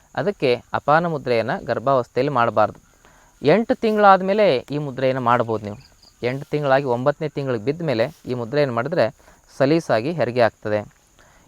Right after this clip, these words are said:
ಈ ಮುದ್ರೆಯಲ್ಲಿ ನಾವೇನು ಮಾಡಬೇಕಂದ್ರೆ, ದೀರ್ಘವಾದ ಉಸಿರಾಟವನ್ನು ಮಾಡಬೇಕು. ದೀರ್ಘವಾದ ಉಸಿರಾಟ ಮಾಡಬೇಕು.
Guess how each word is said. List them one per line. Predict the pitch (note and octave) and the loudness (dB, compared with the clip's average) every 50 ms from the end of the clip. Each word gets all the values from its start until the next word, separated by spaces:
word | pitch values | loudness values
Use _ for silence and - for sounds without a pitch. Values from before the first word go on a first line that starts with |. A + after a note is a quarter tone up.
| - - | -4 -2
ಈ | D#3 | 0
ಮುದ್ರೆಯಲ್ಲಿ | F3 F3 D#3 D#3 F3+ G3 A3+ G#3+ E3 A#2+ A#2 D3 A3 C4+ - _ _ - - - _ _ _ _ _ _ _ _ - - - _ - | 0 0 -2 -2 2 4 6 6 6 6 4 2 2 -2 -10 _ _ -20 -20 -20 _ _ _ _ _ _ _ _ -20 -20 -20 _ -4
ನಾವೇನು | C3 C3+ C3 C#3+ D#3+ E3+ | 0 2 2 4 4 4
ಮಾಡಬೇಕಂದ್ರೆ, | D#3+ D3+ C#3+ C3+ A#2+ - D3+ F3+ F#3 D#3+ A#2 A2 A2+ _ - A2+ A2+ | 2 2 2 2 0 -2 -2 0 2 2 2 2 0 _ -14 -8 -4
ದೀರ್ಘವಾದ | B2+ C#3+ F3+ G3 G3+ G#3+ A3 G#3+ F3+ F3+ D#3+ D3 C#3 C3+ | -2 0 0 0 0 0 0 0 0 0 0 2 2 0
ಉಸಿರಾಟವನ್ನು | D#3 C#3 A#2+ - - B2+ A#2 A2 - A2+ A2+ A#2+ C3+ D#3 | 0 -4 -6 -6 -4 -4 -4 -4 -2 -4 -6 -6 -6 -6
ಮಾಡಬೇಕು. | D3+ A2+ G#2 G2+ G2+ G2+ _ _ _ _ _ _ _ _ _ _ _ _ _ _ _ _ _ _ _ _ _ _ - - | -4 -4 -4 -6 -8 -10 _ _ _ _ _ _ _ _ _ _ _ _ _ _ _ _ _ _ _ _ _ _ -14 -8
ದೀರ್ಘವಾದ | B2+ C#3+ D#3+ D#3+ D#3 - C#3+ C#3+ C3 B2+ | -4 -4 -2 -2 -2 -2 0 0 0 0
ಉಸಿರಾಟ | B2+ A#2+ - - B2 A#2 - A#2 | -2 -6 -6 -6 -6 -6 -6 -6
ಮಾಡಬೇಕು. | A2+ A2+ A2 G#2+ A2 G#2+ - - G#2+ A2 | -8 -8 -8 -8 -10 -10 -10 -8 -8 -8